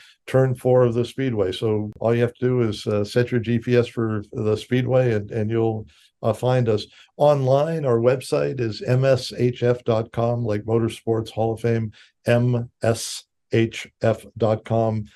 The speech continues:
But also there's a website for Spark as well, spark america dot org. So, uh, if you wanna get in touch with the Hall of Fame,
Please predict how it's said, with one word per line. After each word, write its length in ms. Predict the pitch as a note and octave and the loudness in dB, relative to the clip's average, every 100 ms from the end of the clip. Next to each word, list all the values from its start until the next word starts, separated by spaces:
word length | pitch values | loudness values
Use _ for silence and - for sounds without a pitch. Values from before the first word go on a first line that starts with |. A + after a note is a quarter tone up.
| _ _ _ | _ _ _
But 120 | - C#3+ | 2 4
also 420 | D#3+ - D3+ B2+ | 4 4 4 6
there's 240 | B2+ A#2 | 4 2
a 40 | B2 | 2
website 520 | A#2 A2+ - A2+ A2 | 2 2 0 -2 -2
for 80 | A#2+ | -8
Spark 480 | - B2+ A#2+ A2 | -2 2 2 2
as 160 | G#2+ - | -4 -2
well, 260 | A#2 G2 F2+ | 0 0 -2
spark 560 | - - A2+ A2 - - | -8 -4 0 -2 -4 -6
america 640 | G#2+ A#2+ A#2 G#2+ G#2+ G#2 G2+ | 0 4 4 2 0 0 0
dot 260 | G#2+ A2+ - | 2 2 2
org. 420 | B2+ G#2+ F#2+ F2 - _ C#3+ | 2 4 0 -6 -20 _ -10
So, 540 | A#2+ A2 A2 G#2 G#2 A2+ - | -4 0 2 0 -2 -6 -6
uh, 260 | A2+ G#2+ G2+ | -4 -2 -4
if 120 | G2+ | -2
you 80 | A2+ | 0
wanna 260 | A2 A#2+ A2+ | 2 2 0
get 260 | G#2 A#2 A#2+ _ | 0 0 0 _
in 180 | - A2 | -6 -2
touch 260 | A2+ A#2 - | 0 0 0
with 80 | A#2 | 0
the 80 | |
Hall 180 | G#2+ A2 | 4 2
of 80 | G#2+ | 0
Fame, 420 | C3 C3 C3 B2 | 0 0 -2 -6